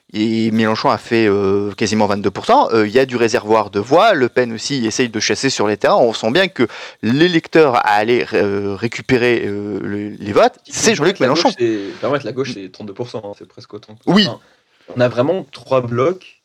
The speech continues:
Speaker 2: Euh, et, et ça, et ça pose un, un problème. Enfin, là,
Speaker 1: Mm.
Speaker 2: le fait que Macron soit obligé d'aller à gauche, c'est parce que du coup, ce,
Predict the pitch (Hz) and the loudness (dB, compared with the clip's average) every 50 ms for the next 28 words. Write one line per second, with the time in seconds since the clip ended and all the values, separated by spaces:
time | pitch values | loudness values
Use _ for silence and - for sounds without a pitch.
0 | _ _ _ _ _ _ _ _ _ _ _ - 104 107 101 104 - - - - | _ _ _ _ _ _ _ _ _ _ _ -6 -4 -2 0 0 -2 -2 -6 -8
1 | - - - 151 135 123 - 123 - 131 120 - 143 135 123 127 117 113 - - | -6 -4 -2 -2 -2 -2 -4 -4 -4 -4 -2 0 0 0 2 2 0 0 0 -2
2 | 120 117 117 - - 151 165 214 226 185 139 127 - 120 110 110 98 98 120 139 | -4 -4 -4 -4 -4 -4 0 0 -2 -2 -2 -2 -2 -2 -2 -4 -6 -2 0 2
3 | 143 143 127 117 - 143 135 135 123 113 117 - 139 127 - - 104 104 104 113 | 2 2 0 -2 -4 -4 -4 -4 -4 -6 -4 -6 -8 -10 -10 -14 -16 -10 -6 -6
4 | 107 107 - 104 107 95 101 107 110 151 208 214 - - - - _ _ _ _ | -4 -4 -6 -6 -8 -8 -8 -8 -8 -8 -8 -8 -10 -16 -20 -20 _ _ _ _
5 | _ _ - - 117 107 101 117 117 - - 127 117 113 117 - 170 151 - - | _ _ -14 -10 -6 -4 -2 -2 -4 -4 -8 -10 -10 -10 -12 -12 -12 -12 -10 -8
6 | 151 110 | -10 -10